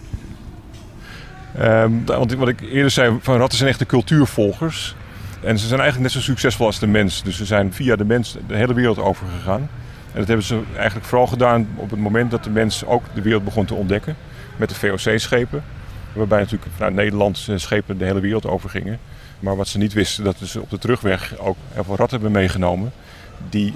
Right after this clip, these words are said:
ook weer van boord zijn gegaan. Dus volgens mij was het zo dat ratten eigenlijk op ieder eiland ter wereld wel zitten.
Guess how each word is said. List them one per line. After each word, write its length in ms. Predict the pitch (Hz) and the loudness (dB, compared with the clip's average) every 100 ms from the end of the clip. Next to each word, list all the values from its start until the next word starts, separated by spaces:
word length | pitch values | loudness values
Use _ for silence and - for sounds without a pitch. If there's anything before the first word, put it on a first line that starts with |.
| 98 | -6
ook 140 | - | -4
weer 120 | 98 | -2
van 140 | 98 101 | 0 2
boord 180 | 127 127 | 4 4
zijn 140 | 104 | 2
gegaan. 320 | 95 92 90 | 2 0 0
Dus 120 | 90 | -2
volgens 220 | - - 92 | -6 -4 0
mij 160 | 101 | 2
was 120 | 95 | 2
het 80 | 95 | 0
zo 180 | - 101 | 2 4
dat 160 | 98 85 | 4 2
ratten 240 | 110 - | 2 4
eigenlijk 300 | 104 - - - | 2 0 -6 -6
op 160 | 104 | -2
ieder 260 | 135 120 127 | 2 4 4
eiland 540 | 107 113 113 107 - | 4 6 6 4 2
ter 120 | 110 | 0
wereld 320 | 101 110 110 98 | 4 4 4 4
wel 320 | 104 101 98 117 - | 6 6 4 -4 -12
zitten. 400 | - - 113 165 | -2 0 2 0